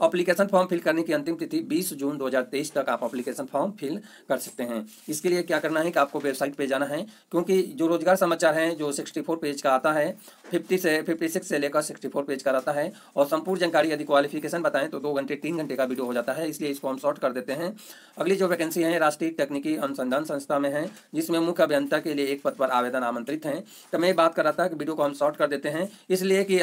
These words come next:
आप डिटेल जानकारी वेबसाइट पर जाकर देख सकते हैं।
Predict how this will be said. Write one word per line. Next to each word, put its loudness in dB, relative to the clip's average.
आप 4
डिटेल -2
जानकारी 2
वेबसाइट -2
पर -2
जाकर 2
देख -2
सकते -6
हैं। -4